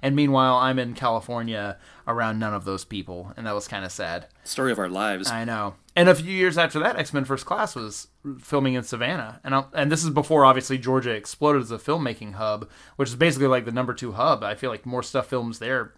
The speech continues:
Speaker 1: probably than even L A at this point.
Speaker 2: Is this where you tell me you're moving back?
Speaker 1: I'm moving back to
Speaker 2: <laughs>
Speaker 1: Atlanta. That's my announcement. No, I am not moving back to Atlanta. I, uh, grew up in the South, but, you know, California is my home now.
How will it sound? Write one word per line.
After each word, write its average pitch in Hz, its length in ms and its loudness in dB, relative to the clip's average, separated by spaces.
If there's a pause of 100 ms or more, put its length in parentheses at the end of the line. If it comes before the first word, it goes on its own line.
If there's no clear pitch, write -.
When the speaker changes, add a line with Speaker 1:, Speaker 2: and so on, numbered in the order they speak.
(160)
Speaker 1:
probably - 320 6
than 127 160 0
even 120 280 -6
L 113 220 -4
A 107 320 -2 (460)
at 120 100 -4
this 135 160 0
point. 110 380 -8 (100)
Speaker 2:
Is 117 120 -4
this 117 120 -4
where 117 100 0
you 110 120 0
tell 113 120 -4
me 107 100 -4
you're 104 120 -4
moving 101 240 -6
back? 98 280 -8 (100)
Speaker 1:
I'm 156 320 6
moving 170 320 4
back 135 240 8
to 160 100 6
Speaker 2:
<laughs> - 20 6
Speaker 1:
Atlanta. 107 600 0
That's 139 240 0
my 147 100 6
announcement. 110 540 -4
No, 160 260 10
I 143 200 10
am 131 260 0
not 143 180 4
moving 135 240 -2
back 127 160 2
to 127 80 -6
Atlanta. 120 460 -4
I, 113 340 -4 (340)
uh, 113 180 -2
grew 165 180 2
up 185 80 0
in 175 80 0
the 156 60 -2
South, 151 360 0
but, 123 240 0
you 143 80 -2
know, 139 280 0 (420)
California 151 420 8
is 127 120 0
my 113 120 -2
home 107 220 -4
now. 80 240 -8